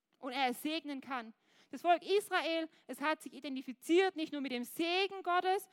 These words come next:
sondern auch mit dem Versagen. Und ich glaube, das dürfen wir neu verstehen. Sind wir eher so hier im Bereich Segen unterwegs oder nur im Bereich Versagen?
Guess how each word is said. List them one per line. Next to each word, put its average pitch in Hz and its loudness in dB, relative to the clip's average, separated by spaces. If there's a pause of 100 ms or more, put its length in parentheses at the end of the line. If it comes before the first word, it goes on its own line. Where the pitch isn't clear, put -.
(180)
sondern 247 -4
auch 262 0
mit 247 -4
dem 226 -6
Versagen. 214 -4 (1500)
Und 262 -4
ich 254 -2
glaube, 330 2
das 370 6
dürfen 349 -4
wir 320 -6
neu 330 -2
verstehen. 320 -6
Sind 370 -2
wir 370 0
eher 330 0
so 320 -10
hier 359 2 (360)
im 269 -6
Bereich 269 2
Segen 359 -4
unterwegs 359 -4 (280)
oder 330 -2
nur 320 -2
im 302 -2
Bereich 262 -2 (140)
Versagen? 226 -4